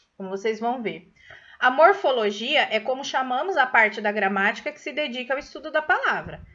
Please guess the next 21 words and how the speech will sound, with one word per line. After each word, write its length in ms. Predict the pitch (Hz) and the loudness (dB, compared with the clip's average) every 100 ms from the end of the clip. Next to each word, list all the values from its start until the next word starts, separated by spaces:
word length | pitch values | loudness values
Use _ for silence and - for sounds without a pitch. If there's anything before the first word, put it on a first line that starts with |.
| _ | _
Ela 220 | 214 240 269 | 2 2 2
estuda 380 | - 277 240 | -6 -6 0
a 40 | 233 | 0
estrutura, 720 | 226 277 285 277 294 330 427 523 - _ _ _ _ _ _ _ - | 0 -8 -10 -6 -4 0 2 0 -6 _ _ _ _ _ _ _ -4
a 140 | 208 | -4
formação, 1000 | 208 285 349 359 269 - 220 202 233 - _ _ _ - | 2 8 8 8 2 0 -2 0 -2 -8 _ _ _ -6
as 180 | 214 - | -6 0
flexões 720 | 277 302 - 233 208 226 - 240 | 0 0 -4 -4 -4 -6 -14 -12
e 220 | 233 247 | 0 2
a 140 | 247 | 2
classificação, 1200 | 247 220 214 - 240 233 254 - - 185 202 233 - - _ | 0 0 0 -4 -14 -4 -4 -4 -4 -2 -4 -6 -16 -20 _
conforme 340 | - 202 214 214 | -12 -4 -2 -2
vocês 400 | 214 214 208 202 | -6 -4 -6 -4
veem 260 | 190 196 | -8 -4
aí. 440 | 226 254 226 262 - _ _ _ - | -4 -4 -8 -12 -18 _ _ _ -4
Esses, 480 | 226 233 247 - _ - | -4 -4 -14 -20 _ -8
essas 320 | 233 262 240 | -6 -6 -10
quatro 640 | - 269 285 339 - - 208 | 0 4 6 4 0 -8 -8
partes 960 | - 214 247 269 240 - 156 170 - _ _ _ | 2 4 6 4 2 -10 -14 -16 -20 _ _ _
serão 400 | - 247 233 240 | -4 0 0 -2
estudadas, 960 | 240 - 269 226 208 202 214 262 - | -6 -10 -4 0 2 2 0 -6 -8